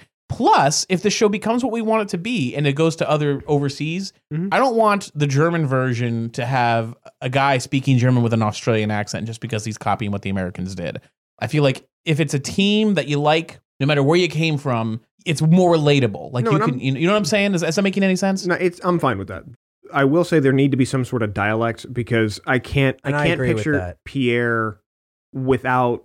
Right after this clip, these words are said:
Speaker 2: some kind of
Speaker 1: There can
Speaker 2: and
Speaker 1: be, I mean, don't get me wrong. Like, they, they can
Speaker 2: Yeah, 'cause
Speaker 1: have
Speaker 2: the first
Speaker 1: unique,
Speaker 2: thing, the
Speaker 1: unique
Speaker 2: first thing,
Speaker 1: voices.
Speaker 2: I mean, think about the first episode where we were picturing is him as just this, like, cool Shaft-like character.
Speaker 1: Yeah,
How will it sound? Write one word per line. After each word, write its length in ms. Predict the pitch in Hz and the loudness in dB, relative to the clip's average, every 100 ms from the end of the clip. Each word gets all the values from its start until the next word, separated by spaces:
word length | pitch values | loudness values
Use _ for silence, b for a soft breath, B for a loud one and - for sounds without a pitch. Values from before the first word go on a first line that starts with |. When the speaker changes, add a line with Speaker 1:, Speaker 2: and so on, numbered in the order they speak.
| _ | _
Speaker 2:
some 260 | 110 - 147 | -10 -4 -2
kind 280 | 160 147 135 | 0 0 2
of 200 | 123 110 | 0 -2
Speaker 1:
There 160 | 175 339 | -2 -2
can 100 | 226 | 2
Speaker 2:
and 40 | 440 | 2
Speaker 1:
be, 160 | 330 | 2
I 40 | 277 | 2
mean, 160 | 339 | 2
don't 160 | 277 381 | 2 0
get 120 | 320 | 2
me 40 | 294 | 2
wrong. 160 | 226 | 2
Like, 160 | 156 160 | 0 -2
they, 140 | 240 | 0
they 140 | 214 285 | 0 0
can 140 | 277 | 2
Speaker 2:
Yeah, 80 | 277 | 2
'cause 20 | |
Speaker 1:
have 80 | 214 | 2
Speaker 2:
the 40 | |
first 220 | 208 202 269 | 4 4 2
Speaker 1:
unique, 0 | |
Speaker 2:
thing, 140 | 254 | 2
the 40 | 214 196 | 4 4
Speaker 1:
unique 60 | |
Speaker 2:
first 100 | 135 | 4
thing, 80 | 151 | 4
Speaker 1:
voices. 480 | 240 214 117 85 90 | 4 2 -2 -4 -4
Speaker 2:
I 40 | 196 | -2
mean, 120 | 190 | 0
think 140 | 240 | 0
about 140 | 226 196 | 0 -2
the 60 | |
first 300 | - 165 147 | 0 0 2
episode 380 | 151 127 123 104 - _ _ | 0 0 0 0 -6 _ _
where 160 | 131 139 | -2 2
we 80 | 139 | 2
were 100 | 131 | 2
picturing 480 | - 160 160 151 131 | 0 -2 0 -2 -2
is 200 | 120 110 | -4 -6
him 260 | - 139 | -4 -2
as 120 | 127 117 | -2 -4
just 180 | 117 | -8
this, 180 | 127 117 | -8 -8
like, 200 | 123 110 | -8 -8
cool 300 | - 151 139 | -2 2 2
Shaft-like 800 | 123 - 147 131 127 135 120 107 | 0 -2 -2 -2 -4 -4 -4 -4
character. 460 | - 107 104 107 - | -6 -6 -6 -8 -4
Speaker 1:
Yeah, 380 | 190 175 107 | 0 2 0